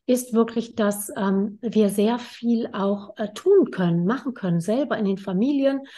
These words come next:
um uns dieser Dinge bewusst zu werden oder eben auch im Beruf, um uns dieser Dinge bewusst zu werden, was bringen wir da mit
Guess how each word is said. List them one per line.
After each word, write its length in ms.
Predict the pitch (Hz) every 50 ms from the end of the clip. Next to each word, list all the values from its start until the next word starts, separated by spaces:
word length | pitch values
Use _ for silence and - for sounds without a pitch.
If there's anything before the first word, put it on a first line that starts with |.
| - - - - - _ -
um 320 | 277 254 262 254 254 254
uns 360 | - 285 254 247 240 - -
dieser 300 | - 247 269 240 254 233 214
Dinge 380 | 196 247 240 247 240 240 233
bewusst 540 | 220 202 208 202 190 240 311 339 - - -
zu 160 | - 285 247
werden 400 | 254 254 247 247 240 247 254 247
oder 340 | 247 - 240 220 226 226 -
eben 220 | 277 220 208 226
auch 180 | - - 202 -
im 160 | 226 202 190
Beruf, 540 | 180 190 180 180 196 233 285 320 359 330 -
um 140 | - 262 240
uns 180 | 240 233 233
dieser 220 | - - 214 - 220
Dinge 220 | 202 226 233 233
bewusst 460 | 226 233 226 214 196 233 254 247 -
zu 160 | - - 226 214
werden, 320 | 226 220 220 214 214 202
was 260 | 214 220 214 - -
bringen 340 | - 208 208 233 262 269 233
wir 100 | 233 220
da 120 | 208 196
mit 300 | 190 190 208 311 - -